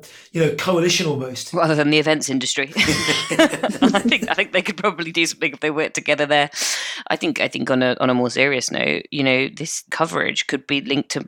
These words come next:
Speaker 2: broader vaccination programs. Let's talk about polio. Let's talk about,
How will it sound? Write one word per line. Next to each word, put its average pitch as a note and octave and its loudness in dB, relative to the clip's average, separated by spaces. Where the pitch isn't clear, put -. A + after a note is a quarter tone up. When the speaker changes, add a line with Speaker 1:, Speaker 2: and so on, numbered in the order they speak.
Speaker 2:
broader D3+ -2
vaccination D3+ -2
programs. - -4
Let's - -8
talk D#3+ -4
about C#3+ 0
polio. D3 0
Let's - -6
talk - -4
about, C3 0